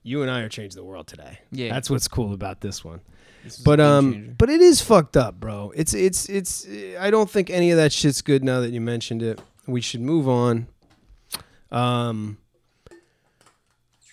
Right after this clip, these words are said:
Speaker 2: Yeah, man.
Speaker 1: guys, if you're listening this far, thank you so much for joining us. This is, uh, Drew Stories, uh, episode nineteen.
Speaker 2: Nineteen, the
Speaker 1: Uh,
Speaker 2: tweens.
Speaker 1: we are
Speaker 2: The teeny boppers.
Speaker 1: What?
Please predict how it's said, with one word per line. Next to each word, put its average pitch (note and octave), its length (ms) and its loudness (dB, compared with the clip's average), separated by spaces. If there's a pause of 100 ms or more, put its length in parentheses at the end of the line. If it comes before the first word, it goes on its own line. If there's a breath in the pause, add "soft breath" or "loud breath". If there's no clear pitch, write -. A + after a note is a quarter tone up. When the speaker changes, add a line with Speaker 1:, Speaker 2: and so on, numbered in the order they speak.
(180)
Speaker 2:
Yeah, - 140 2
man. - 300 6
Speaker 1:
guys, F3 260 0
if D3+ 120 -6
you're E3+ 100 -2
listening C3+ 320 -6
this G#2 160 -8
far, G#2 220 -6
thank A2+ 180 -6
you A2 60 -12
so G2+ 180 -6
much F#2+ 240 -8
for - 120 -14
joining F#2+ 420 -2
us. G#2+ 320 -4
This - 180 -6
is, G2+ 220 -4
uh, E2 160 -8
Drew - 160 -14
Stories, - 420 -12
uh, - 440 -14
episode F2 520 -6
nineteen. A#2 460 -2
Speaker 2:
Nineteen, C#3 540 -4 (100)
the B2 200 -6
Speaker 1:
Uh, A2+ 520 4
Speaker 2:
tweens. - 120 -12
Speaker 1:
we A#2+ 160 6
are A2 560 2
Speaker 2:
The G#2 120 -12
teeny A2+ 260 -12
boppers. G2 280 -14
Speaker 1:
What? A#3 340 0